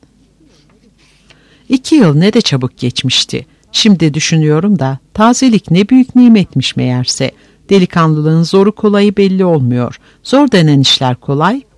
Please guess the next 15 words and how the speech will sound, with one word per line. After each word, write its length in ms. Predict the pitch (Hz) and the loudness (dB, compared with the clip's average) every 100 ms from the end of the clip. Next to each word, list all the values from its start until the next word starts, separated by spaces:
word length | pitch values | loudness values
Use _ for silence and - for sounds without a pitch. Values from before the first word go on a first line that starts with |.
| - | -4
kolay 340 | 240 269 269 | 0 2 2
görünenlerse 840 | 247 233 233 233 240 247 - 214 | 2 4 4 4 4 2 0 -2
zor 240 | 208 226 202 | 0 0 0
olabiliyor. 800 | 156 147 143 123 127 127 113 _ _ _ _ _ _ _ _ | 0 -2 -4 -4 -4 -4 -6 _ _ _ _ _ _ _ _
Tanrı 360 | - 294 311 247 | 0 2 2 2
bana 240 | 147 135 | 0 0
esareti 600 | 175 - 190 175 170 190 | -2 -2 -2 -2 -2 -2
nasip 360 | 156 - 131 - | -2 -2 -8 -4
görmüştü 500 | 139 123 123 - 151 | -2 0 -2 -4 -2
ama 360 | 139 139 220 - _ - | -2 -2 -4 -6 _ -2
devasını 600 | 147 139 135 - 160 214 | 0 2 0 -2 0 0
da 120 | 240 | 0
gençlikle 720 | 240 226 214 - 233 - 185 | -2 -2 -2 -2 -4 -2 -2
vermişti. 680 | 151 127 123 - - - - _ _ _ _ | 0 -2 -2 -4 -6 -8 -10 _ _ _ _
Güçlüydüm, 640 | 160 - - 202 214 127 | -8 -8 -4 -2 -2 -4